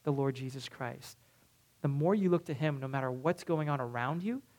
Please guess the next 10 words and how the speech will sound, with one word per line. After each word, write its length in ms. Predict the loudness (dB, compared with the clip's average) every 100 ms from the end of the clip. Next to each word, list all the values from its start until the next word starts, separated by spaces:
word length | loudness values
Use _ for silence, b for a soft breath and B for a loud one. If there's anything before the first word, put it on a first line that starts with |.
| b b b
no 80 | 4
matter 220 | 4 4
how 340 | 2 2 0 2
weak 260 | 4 4 0
or 140 | -6
scared 420 | -4 -2 0 0 0
you 100 | -6
feel, 500 | -6 -4 -2 -4 -10 _ _ _ _ _ _ _ _
that 260 | 2 2 2
rope 340 | 0 0 -4